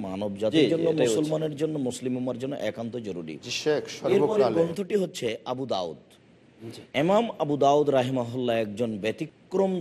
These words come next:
Speaker 1: ধরনের মেধাবী মানুষ। আসলে এই হিসাব করলে দেখা যায়, তাদের জীবনী লক্ষ্য করলে দেখা যায় যে ইমাম আবু দাউদ রাহিমাহুল্লাহকে মেধাবীতে ভিন্ন ভাবে দেখা হচ্ছে।
Speaker 3: জি।
Speaker 1: তিনি অস-, জন্মগ্রহণ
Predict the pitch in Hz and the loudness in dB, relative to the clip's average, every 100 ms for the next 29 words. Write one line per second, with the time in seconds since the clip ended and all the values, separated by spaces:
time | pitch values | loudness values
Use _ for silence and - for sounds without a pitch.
0 | 135 123 123 120 104 - _ - 104 117 | -2 0 2 0 -2 -10 _ -6 0 0
1 | 95 123 120 85 76 - - - _ _ | 0 -4 -4 -4 -8 -14 -16 -18 _ _
2 | _ _ _ _ _ _ _ _ _ 110 | _ _ _ _ _ _ _ _ _ -8
3 | - 139 143 139 135 113 131 190 180 180 | -2 2 4 4 2 0 2 4 4 2
4 | 170 143 135 165 131 120 120 117 104 117 | 2 4 2 2 2 2 0 -4 -4 -2
5 | 117 120 107 101 120 113 110 107 92 110 | -2 -2 -2 -4 -6 -8 -6 -4 -6 -6
6 | 113 101 82 - _ _ _ - 113 117 | -4 -4 -6 -14 _ _ _ -4 0 2
7 | 127 160 170 117 151 151 139 139 139 135 | 4 4 2 0 -2 2 4 6 4 2
8 | 135 127 120 123 123 117 131 104 113 123 | 2 0 0 0 0 0 0 0 -2 -2
9 | 117 120 131 135 123 127 101 117 117 104 | 0 0 -2 -4 -4 -4 -4 -4 -6 -6
10 | 107 107 110 92 - 76 71 - - - | -8 -8 -10 -12 -12 -14 -16 -18 -20 -20
11 | _ _ - 87 - _ _ _ _ _ | _ _ -20 -20 -20 _ _ _ _ _
12 | _ _ _ - 170 180 165 156 131 139 | _ _ _ 2 6 6 4 2 4 4
13 | 143 143 135 139 | 4 2 2 2